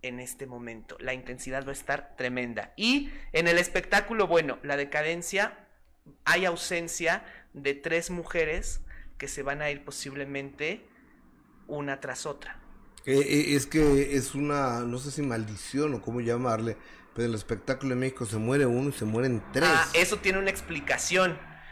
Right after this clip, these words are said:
Speaker 1: ¿Por qué? Se muere uno. Cuando alguien es famoso,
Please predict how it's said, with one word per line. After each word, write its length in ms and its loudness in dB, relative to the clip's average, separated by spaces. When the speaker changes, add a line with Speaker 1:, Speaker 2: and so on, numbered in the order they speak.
Speaker 1:
¿Por 280 6
qué? 420 4
Se 200 0
muere 320 6
uno. 480 4
Cuando 300 4
alguien 320 4
es 160 0
famoso, 600 0